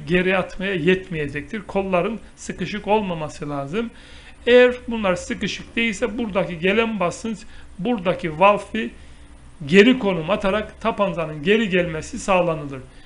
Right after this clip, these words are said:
Peki tapanca geri geldiği zaman ne olacak arkadaşlar? Evet, artık buradaki basınç, bakın, burada kalacak.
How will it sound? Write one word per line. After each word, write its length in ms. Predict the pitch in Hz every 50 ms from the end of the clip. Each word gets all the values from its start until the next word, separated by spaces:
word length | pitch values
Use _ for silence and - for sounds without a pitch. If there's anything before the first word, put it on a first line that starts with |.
| - - -
Peki 220 | 196 202 220 226
tapanca 440 | - 208 202 190 226 226 233 240 302
geri 300 | 285 214 254 247 247 226
geldiği 380 | 220 220 208 202 175 190 180 165
zaman 380 | 165 160 156 151 151 151 156
ne 60 | 170
olacak 440 | 196 220 226 220 214 180 180 175 -
arkadaşlar? 680 | 165 156 143 160 151 147 151 - - - 196 208 226 220 - - - - - - - - - - -
Evet, 400 | 220 226 233 233 226 226 - - - - -
artık 500 | 226 226 214 214 - 196 185 180 165 160
buradaki 500 | 208 226 226 185 196 185 - - - 170 143 135 -
basınç, 460 | - 202 208 190 - - 214 226 214 - - - - - - - - - - - - - - - - - - - - - - -
bakın, 360 | - 196 185 - - 214 233 294 294 - - - - - - - - - - - - - - - - - - - - - - - - - - - - - - - - - - - - - - 156
burada 300 | 175 196 190 175 233 226
kalacak. 500 | - 226 220 226 220 196 202 226 233 233